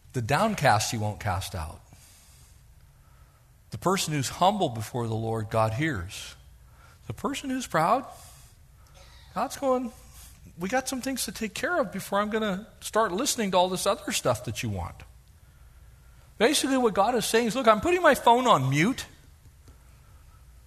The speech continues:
And until you talk to me the way you ought to talk to me, which is, we got an issue, you're talking to the ceiling."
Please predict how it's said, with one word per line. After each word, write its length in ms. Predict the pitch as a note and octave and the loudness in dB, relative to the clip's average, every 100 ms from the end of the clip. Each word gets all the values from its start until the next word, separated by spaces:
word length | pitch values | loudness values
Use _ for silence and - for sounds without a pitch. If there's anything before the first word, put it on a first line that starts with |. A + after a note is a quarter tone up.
| - - - - - - - - | -20 -20 -20 -20 -20 -20 -20 -4
And 180 | D#3 F3+ | -2 0
until 280 | F3 B3 C#4 | 0 4 4
you 180 | C#4 | 2
talk 360 | C4+ G#3 A3+ - | 2 2 2 2
to 80 | A#3 | -2
me 220 | G#3+ G#3+ | 0 0
the 100 | F#3+ | 0
way 140 | D#3 | -2
you 120 | D3+ G2 | -2 0
ought 220 | C#3+ F#3+ | 0 -2
to 80 | A3 | -4
talk 300 | - F#3+ - | 0 -2 0
to 80 | G3+ | -4
me, 160 | G#3+ | -4
which 240 | G3 E3 - | -4 -2 -2
is, 180 | C#3+ | -2
we 140 | C3 G#3+ | -4 -4
got 220 | C#4 B3 | 0 0
an 120 | D3+ | 0
issue, 460 | C3 E3+ G#3 A3+ D4+ - - - - - - - - - - - - - - - - - - - - | 0 0 0 -2 -4 -12 -20 -20 -20 -20 -20 -20 -20 -20 -20 -20 -20 -20 -20 -20 -20 -20 -20 -20 -4
you're 180 | C3 | -2
talking 320 | F#3+ G3+ F#3+ E3 | 2 2 0 0
to 80 | |
the 60 | C#3+ | 0
ceiling." 400 | - B2+ E2+ C2 | 0 -2 -4 -10